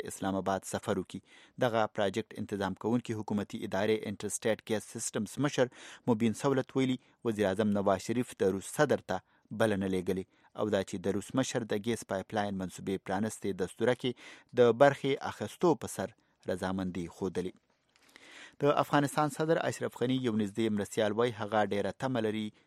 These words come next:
چې د طالبانو سره به د سولې نیغ په نیغه خبرې اترې د روانې میاشت ختمېدو وړاندې شروع شي۔ پاکستان لپاره د افغانستان نوي ټاکل شوي سفیر عمر زاخیلوال ویلي،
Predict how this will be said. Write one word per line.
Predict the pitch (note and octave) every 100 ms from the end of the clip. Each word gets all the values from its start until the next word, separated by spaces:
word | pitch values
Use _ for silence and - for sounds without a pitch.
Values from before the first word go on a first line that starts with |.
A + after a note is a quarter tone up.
| _ -
چې | - G2+ G2+
د | F#2+ G2
طالبانو | F#2 G2 G2 G2 A#2 B2+
سره | B2 - B2
به | A#2+ A#2+
د | A#2+
سولې | A2+ - D#3+ D3 C#3+ _ _ -
نیغ | C3+ D3+ -
په | A2+
نیغه | A2 G2 G2
خبرې | - G2 G2+ F#2+
اترې | F#2+ - A#2+ A2
د | G2+
روانې | G2 F#2 F#2 G2+ G2
میاشت | G#2 G#2 -
ختمېدو | F#2+ - G2 F#2+
وړاندې | G2 F#2+ F#2 F2+
شروع | - G2
شي۔ | F#2+ - - _ - -
پاکستان | G2 F#2+ - F#2+
لپاره | F#2 F2+ F#2+ F2+
د | -
افغانستان | - - F#2+ F#2+ - G#2+ G#2+
نوي | C3+
ټاکل | C3 A#2+ - A2
شوي | - A2
سفیر | G2+ G2+ - C3+ - - - -
عمر | C#3+ A#2
زاخیلوال | G#2+ G2 A2 G#2 G2+
ویلي، | G2 B2